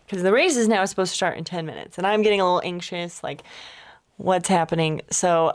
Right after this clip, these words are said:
I, they open the sliding door like you see in all, like, the, the movies with, mostly I think of, like, the hitmen that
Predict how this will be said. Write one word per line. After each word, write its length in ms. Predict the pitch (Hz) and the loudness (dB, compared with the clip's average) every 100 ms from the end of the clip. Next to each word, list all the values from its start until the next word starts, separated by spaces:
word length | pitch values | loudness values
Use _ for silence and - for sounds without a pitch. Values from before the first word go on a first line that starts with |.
| - | 0
I, 180 | 175 - | -2 -2
they 180 | 196 196 | 0 2
open 360 | 226 226 226 | 2 2 2
the 80 | 190 | 0
sliding 500 | 185 185 170 185 185 | 0 0 0 0 0
door 340 | 170 156 147 151 | 2 2 2 2
like 240 | 135 - | -2 -4
you 60 | 170 | -10
see 180 | - | -4
in 100 | 175 | -2
all, 280 | - 175 175 | 0 2 2
like, 260 | 170 160 - | 2 -2 -4
the, 320 | 139 113 170 - - - _ _ _ _ | 0 0 0 -6 -20 -20 _ _ _ _
the 100 | 202 | 0
movies 640 | 196 208 196 185 190 202 | 4 4 4 2 2 2
with, 220 | 202 175 - - _ _ | 0 -2 -2 -12 _ _
mostly 460 | 202 233 226 214 180 | 2 2 4 4 4
I 80 | 165 | 2
think 160 | 170 | 0
of, 80 | 170 | -4
like, 240 | - - - _ _ | -6 -6 -8 _ _
the 80 | - | -4
hitmen 460 | 170 185 - 151 156 | -2 -2 -2 -6 -4
that 180 | 131 | -4